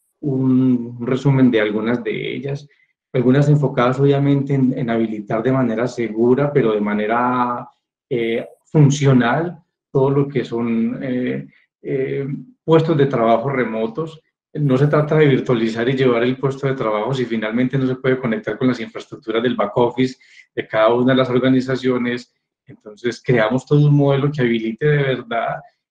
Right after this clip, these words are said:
que además de que cuente con mi infraestructura virtual, pueda conectarme con el entorno empresarial donde están todas mis aplicaciones de negocio.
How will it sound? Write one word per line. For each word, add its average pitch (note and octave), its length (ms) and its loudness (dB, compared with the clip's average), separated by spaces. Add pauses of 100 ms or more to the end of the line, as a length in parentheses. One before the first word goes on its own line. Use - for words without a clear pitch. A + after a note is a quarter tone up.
(160)
que B2 80 -2
además A2 380 0
de C#3+ 120 0
que C#3+ 140 -6
cuente C3 320 0
con C#3+ 160 0
mi C3 80 4
infraestructura A#2 880 -2
virtual, D3 480 0
pueda C3 220 2
conectarme A#2+ 500 -2
con B2 140 0
el A2 100 -2
entorno A2 500 -2
empresarial G#2+ 640 0
donde A#2 180 0
están G2 420 -4
todas C3 260 2
mis A#2+ 140 -4
aplicaciones G2+ 500 -10
de G2+ 80 -20
negocio. - 420 -20